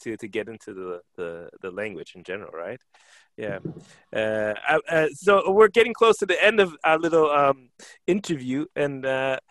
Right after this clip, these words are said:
uh, we'd like you to give our audience a little bit of an idea of, of, uh, I think we, we've gotten a bit of idea that you like to incorporate a little bit of fun into, into your, your, your teaching.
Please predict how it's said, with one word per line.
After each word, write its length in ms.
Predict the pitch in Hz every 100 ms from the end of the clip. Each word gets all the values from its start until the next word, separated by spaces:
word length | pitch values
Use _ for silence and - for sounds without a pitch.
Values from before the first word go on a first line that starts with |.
| _ -
uh, 160 | 170 175
we'd 220 | 175 208 208
like 220 | 196 190
you 140 | 196
to 100 | -
give 280 | 160 180 156
our 160 | 147 139
audience 320 | 135 151 156
a 60 | 147
little 180 | 143 135
bit 160 | 135
of 160 | 131 123
an 220 | 123 117
idea 520 | 110 107 107 147 160 120
of, 120 | 117 _ _ _
of, 220 | - 131 123
uh, 140 | 165 170
I 140 | - 202
think 200 | 285 240
we, 140 | 220 185
we've 100 | 180
gotten 300 | 220 262 220
a 100 | 165
bit 240 | 220 196
of 80 | 170
idea 220 | 156 175
that 140 | 175
you 80 | 185
like 200 | 196 185
to 340 | - 165 139 175
incorporate 380 | - 190 180 165
a 20 |
little 120 | 170
bit 120 | 147
of 100 | 139
fun 420 | - 190 196 220
into, 500 | 180 180 - 175 170 - _ _ _ - -
into 280 | 165 151 180
your, 340 | 165 160 156 -
your, 180 | 156
your 180 | 147 147
teaching. 520 | 143 185 180 190 190